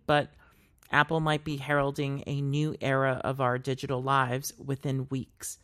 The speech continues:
The paradigm is certainly tempting, particularly if computing can become more voice-driven. A I is inevitably going to creep into more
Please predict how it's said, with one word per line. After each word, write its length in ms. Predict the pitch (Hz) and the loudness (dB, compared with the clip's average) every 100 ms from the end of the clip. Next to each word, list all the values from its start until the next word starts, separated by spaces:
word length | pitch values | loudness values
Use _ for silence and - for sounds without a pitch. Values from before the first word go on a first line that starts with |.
| _ - - - - | _ -20 -20 -14 -6
The 100 | 170 | -2
paradigm 640 | 180 214 214 202 196 190 | 4 4 6 6 6 2
is 320 | - 160 151 | 0 0 0
certainly 380 | - - 156 147 | 0 0 0 -4
tempting, 560 | 151 139 - 160 214 254 _ _ _ - - | -4 -4 -4 -4 -4 -8 _ _ _ -20 -4
particularly 720 | - 202 247 262 220 185 175 - | 0 2 4 6 6 6 4 2
if 160 | 151 | -2
computing 680 | - 151 156 147 147 147 151 - | -4 -2 0 0 0 -4 -8 -10
can 200 | - 143 | -4 -2
become 420 | 139 143 139 131 | -2 -2 -2 -2
more 360 | - 139 139 135 | -2 0 0 0
voice-driven. 920 | 135 127 123 - - 85 - - 120 - - - - _ _ _ | -2 0 0 -2 -6 -6 -6 -10 -12 -16 -20 -20 -20 _ _ _
A 220 | 151 180 | 2 4
I 440 | 170 147 147 147 156 | 6 6 6 4 0
is 400 | - 147 139 156 - | 0 0 0 -4 -4
inevitably 640 | 151 147 147 147 135 139 | 0 2 2 0 0 0
going 300 | 131 135 131 | 0 -2 -2
to 120 | 131 139 | -4 -8
creep 360 | - 139 135 | -4 -4 -4
into 460 | - 143 - 147 135 | -6 -6 -4 -4 -2
more 340 | 139 135 135 | 0 0 0